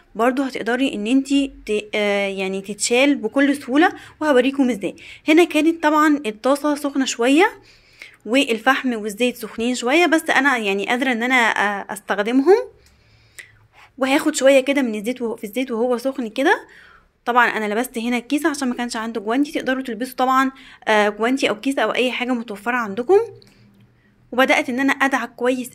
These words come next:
قوي في ال-، بالطاسة بتاعتي بالشكل ده. هي ما أخدتش معايا غير وقت بسيط جدا زي ما انتوا شايفين كده. بدعك كويس قوي بسلكة، بس أهم حاجة بس الزيت يكون دافي شوية، ما يبقاش إن هو يعني ولا سخن قوي،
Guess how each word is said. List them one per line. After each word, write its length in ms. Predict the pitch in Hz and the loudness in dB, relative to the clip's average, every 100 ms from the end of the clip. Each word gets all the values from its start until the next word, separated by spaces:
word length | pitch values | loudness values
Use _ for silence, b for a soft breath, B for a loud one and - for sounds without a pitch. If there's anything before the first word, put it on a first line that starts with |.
| 247 | 0
قوي 320 | 269 269 277 | 2 2 0
في 380 | - 254 269 - | -4 -2 -2 -4
ال-، 400 | 208 214 202 196 | -4 -2 -2 -2
بالطاسة 420 | 190 208 240 254 240 | -4 -4 -4 -4 -8
بتاعتي 560 | - 262 - 339 466 - b b b b b b _ _ - | -6 -6 0 2 2 -4 b b b b b b _ _ -12
بالشكل 420 | 208 226 226 220 | -8 -6 -6 -2
ده. 240 | 220 349 - _ _ _ _ | 0 0 -2 _ _ _ _
هي 160 | - 339 | 2 4
ما 100 | 254 | 4
أخدتش 360 | 240 247 277 247 | -2 -4 -4 -2
معايا 300 | 214 277 277 | 0 2 2
غير 180 | 226 | 0
وقت 240 | 220 - 269 | 0 0 0
بسيط 320 | 226 226 226 | -4 -4 -6
جدا 320 | 226 254 294 | -4 0 0
زي 120 | 214 | 0
ما 80 | 214 | -4
انتوا 140 | 240 - | -4 -6
شايفين 400 | 226 214 240 233 | -6 -4 -6 -2
كده. 340 | 277 466 - b b b b b b b b _ _ _ _ _ _ _ _ _ _ _ _ _ _ _ 220 | 0 0 -4 b b b b b b b b _ _ _ _ _ _ _ _ _ _ _ _ _ _ _ -2
بدعك 320 | 233 208 208 | 0 0 -2
كويس 340 | 220 226 220 | -4 -4 -4
قوي 200 | - 269 | -2 -2
بسلكة، 680 | 294 320 330 349 381 403 381 220 | -2 0 0 4 4 4 2 -2
بس 220 | 247 - | -4 -2
أهم 220 | 277 294 | 2 2
حاجة 240 | 285 285 | 2 0
بس 180 | 294 294 | -2 -4
الزيت 240 | 226 269 269 | -10 -10 -10
يكون 360 | - 285 277 | -2 2 4
دافي 240 | 262 269 285 | 2 -2 -4
شوية، 300 | - 220 196 | -2 -4 -4
ما 100 | 196 | -6
يبقاش 420 | 202 - 294 294 | -4 -2 -2 -2
إن 100 | 220 | -6
هو 280 | 214 269 277 | -2 0 0
يعني 300 | 202 196 196 | -2 -6 -8
ولا 100 | 208 | -6
سخن 280 | 269 277 | -8 -6
قوي، 360 | - 269 294 | -2 2 2